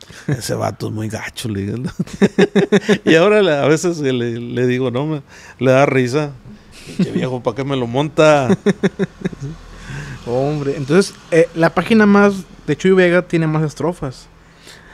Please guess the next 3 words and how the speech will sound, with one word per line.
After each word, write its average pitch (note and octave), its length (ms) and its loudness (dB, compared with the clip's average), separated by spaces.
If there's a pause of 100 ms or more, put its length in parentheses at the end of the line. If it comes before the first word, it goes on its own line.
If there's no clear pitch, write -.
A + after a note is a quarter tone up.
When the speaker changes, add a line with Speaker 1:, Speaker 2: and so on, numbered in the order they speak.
(560)
Speaker 1:
Fíjate A3+ 360 2
que, E3 320 4 (120)
eh, C#3 840 6